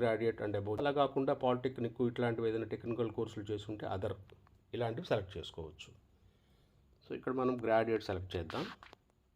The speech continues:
వాలంటరీ టీచర్ టైప్, ఇక్కడ చూడండి, వాలంటరీ టీచరు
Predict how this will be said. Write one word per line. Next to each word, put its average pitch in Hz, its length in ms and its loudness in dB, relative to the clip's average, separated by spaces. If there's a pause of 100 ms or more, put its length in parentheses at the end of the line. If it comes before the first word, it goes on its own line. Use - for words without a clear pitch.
(2500)
వాలంటరీ 135 500 4
టీచర్ 117 360 0 (100)
టైప్, 92 320 0 (2250)
ఇక్కడ 120 200 -8
చూడండి, 117 560 0 (240)
వాలంటరీ 127 400 2
టీచరు 110 600 -2